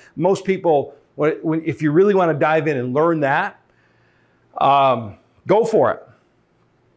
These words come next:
Do it. All right? I can be a roofer. I can fix cars if I just studied it. I can, and I've done roofing,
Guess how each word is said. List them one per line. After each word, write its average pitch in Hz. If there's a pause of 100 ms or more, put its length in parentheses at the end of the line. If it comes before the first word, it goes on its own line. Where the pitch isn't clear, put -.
(120)
Do 214
it. - (360)
All 123
right? 165
I 170
can 202
be 208
a 196
roofer. 233
I 170
can 170
fix -
cars 180
if 147
I 160
just 175
studied 190
it. - (480)
I 147
can, 156
and 135
I've 151
done 214
roofing, 170